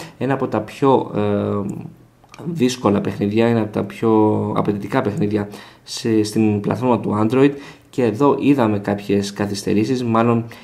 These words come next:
θα λέγαμε δεν είναι τόσο ομαλή η κατάσταση όπως έχουμε δει, ας πούμε, σε πιο, α,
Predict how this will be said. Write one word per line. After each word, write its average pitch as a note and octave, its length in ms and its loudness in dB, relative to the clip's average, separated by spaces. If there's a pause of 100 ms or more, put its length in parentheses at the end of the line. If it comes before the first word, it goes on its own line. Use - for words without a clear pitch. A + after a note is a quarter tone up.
(220)
θα - 160 0
λέγαμε A#2+ 300 2
δεν A2 260 2
είναι C3 180 2
τόσο B2 420 -4
ομαλή G#2 540 4
η A2 220 2
κατάσταση G2+ 880 -2 (320)
όπως G#2+ 360 0
έχουμε G#2+ 240 2
δει, G#2 240 2
ας G2+ 160 0
πούμε, G#2+ 160 0
σε - 180 -6
πιο, G2+ 580 0
α, - 380 -16